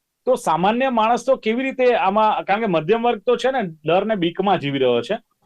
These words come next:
સામાન્ય જતા હોય રસ્તા પર ને કોઈની સાથે જો હોર્ન પણ મારે તો એ ડરે છે,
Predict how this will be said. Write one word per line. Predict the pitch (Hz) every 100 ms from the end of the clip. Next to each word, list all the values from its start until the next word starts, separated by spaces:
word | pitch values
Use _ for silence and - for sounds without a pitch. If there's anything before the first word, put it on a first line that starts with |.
| _
સામાન્ય | - 175 165 208 226 226 214
જતા | 175 151 151 202
હોય | 214 214
રસ્તા | 180 175 190
પર | 202
ને | 196
કોઈની | 180 196
સાથે | 196 175 196
જો | 180 185
હોર્ન | 180 151 170
પણ | 214 208
મારે | 170 175
તો | 190
એ | 185
ડરે | 151 160 196
છે, | - 143